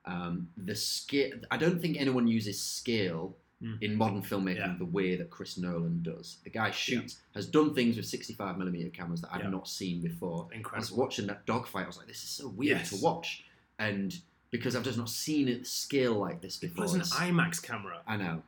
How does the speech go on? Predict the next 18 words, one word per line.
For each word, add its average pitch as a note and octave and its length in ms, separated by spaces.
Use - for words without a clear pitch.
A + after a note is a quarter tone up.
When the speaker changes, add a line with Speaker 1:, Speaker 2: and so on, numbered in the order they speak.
Speaker 1:
I G#2+ 100
mean, A2 120
Speaker 2:
on A2 60
Speaker 1:
just A#2 160
Speaker 2:
a G#2 40
Speaker 1:
that's, D3 280
Speaker 2:
platinum A2+ 140
biplane. A#2 180
Speaker 1:
that's - 400
the C3 80
level B2+ 280
of A2+ 160
technical A#2 400
accomplishment G#2 600
that G2+ 140
a F#2+ 40
James G2+ 400
Cameron F2+ 600